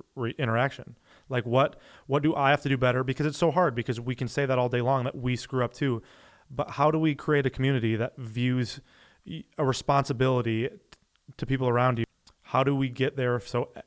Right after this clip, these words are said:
like, everyone we surround ourselves with, everyone we know, everyone we love,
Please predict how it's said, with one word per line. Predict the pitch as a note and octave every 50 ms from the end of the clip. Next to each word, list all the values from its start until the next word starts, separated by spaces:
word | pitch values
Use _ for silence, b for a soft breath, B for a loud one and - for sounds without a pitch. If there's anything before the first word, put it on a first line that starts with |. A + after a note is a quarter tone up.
| _ -
like, | C3 B2+ - - - -
everyone | D3 C3 B2 C3+ C#3 C3+ C3 C3 B2+
we | C3 B2
surround | - - A#2+ A#2 A#2+ B2
ourselves | A#2+ G#2+ - A#2+ A#2 G#2+ A2
with, | A#2 A2+ -
everyone | C#3 B2 A2+ B2 B2+ B2 B2 A#2+
we | B2 A#2+
know, | A#2 A#2+ A#2+ A#2+ B2
everyone | B2+ A#2+ A2+ A#2+ A#2+ A#2 A#2
we | A#2 A#2
love, | A#2 B2+ C3 B2+ A#2+ A#2 A2+